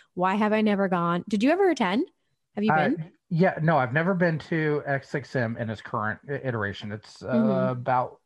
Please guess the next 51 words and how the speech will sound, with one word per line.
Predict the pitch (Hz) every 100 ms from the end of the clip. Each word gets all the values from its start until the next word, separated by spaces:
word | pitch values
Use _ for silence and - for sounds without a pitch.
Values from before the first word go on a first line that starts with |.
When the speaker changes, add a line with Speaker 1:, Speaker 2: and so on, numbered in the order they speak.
| -
Speaker 2:
uh, | 135
well, | 143 143
this | 131 147 -
would | 156
have | 147
been, | 143 131 123
I | 120
guess, | 117 117
their | - 107
sixth | - 120 - -
year, | 170 190 - _ _ _ _ _
if, | 139 139
Speaker 1:
Okay. | 202 175
Speaker 2:
if | 131
I | 143
remember. | 139 139 151 - - -
Now, | 156
I | 151
know | 151 156 156
all | 135 135
the | 135 131 127 -
kind | 135 123
of | 117
beaches | 117 104 127 110
and | 120
the |
people | 104 113 120
who | 113
have | 107
kind | - 117
of | 107
set | - 113
it | 104
up | 104 104 -
and, | 104 104 110
and | 107
what | 104 98
they've | 110 92
done | 95 92 95
there, | 82 71 73
but | - 107 104 - -
no, | 214 143
Speaker 1:
Mm-hmm. | 127
Speaker 2:
it's | -
a | 123
house | 107 117 110 113 -
and | - 117 113 107 104 104 107 110 _ _ -
mainly | 143 151 131
house | 117 113 -
and | 120 107
techno, | 101 - 110 95 92 98